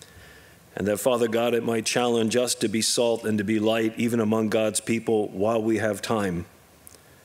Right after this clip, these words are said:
And so, Lord, bless this time, make it clear, <clears throat> make it simple. May everyone go home, hopefully understanding more of what is coming, so they can be prepared. We thank you, Lord. We praise you and ask you to open your word to us now in Jesus' name.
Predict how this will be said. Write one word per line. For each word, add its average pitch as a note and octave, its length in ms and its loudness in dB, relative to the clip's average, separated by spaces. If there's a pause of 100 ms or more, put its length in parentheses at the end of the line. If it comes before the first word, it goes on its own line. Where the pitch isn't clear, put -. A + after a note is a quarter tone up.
(640)
And F2 100 -6
so, A#2+ 120 0
Lord, A#2+ 280 0
bless C#3 240 0
this C#3+ 180 0
time, D3 320 0
make C3 160 -2
it C#3 100 -2
clear, F#3 480 0
<clears throat> - 60 0
make C3+ 460 0
it A2+ 100 -2
simple. D3 500 0
May A2 160 0
everyone B2+ 360 0
go A#2+ 100 2
home, A2+ 300 0
hopefully A2+ 400 0
understanding A2 640 0
more G#2 300 2
of F#2 280 -6
what B2 240 -2
is A2 100 -4
coming, F#2+ 440 -2 (920)
so - 140 -2
they G#2+ 160 0
can G#2 180 -2
be G#2 120 0
prepared. F2 520 -4 (920)
We G2+ 80 -8
thank C#3+ 240 0
you, D3+ 80 2
Lord. D3 280 0
We A2+ 80 -2
praise C#3+ 380 0
you D3+ 60 0
and C#3+ 100 0
ask A#2 180 -2
you B2+ 60 0
to - 80 2
open D3+ 220 -2
your E3 80 0
word C3+ 240 0
to C3+ 120 2
us A#2 120 0
now A2+ 200 0
in A2+ 120 0
Jesus' C3+ 440 -2
name. F2+ 300 -2